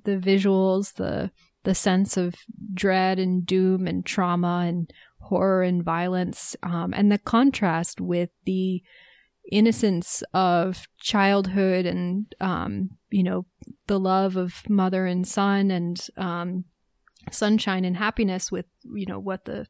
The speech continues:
the present is in this film. It just, it's such an effective, um, look at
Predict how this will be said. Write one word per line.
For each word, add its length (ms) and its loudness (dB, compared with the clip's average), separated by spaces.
the 80 -10
present 420 -2
is 340 -6
in 200 -12
this 200 -12
film. 280 -10
It 100 -12
just, 300 -12
it's 200 -6
such 220 -4
an 80 -2
effective, 1000 -6
um, 640 -4
look 520 -2
at 320 -8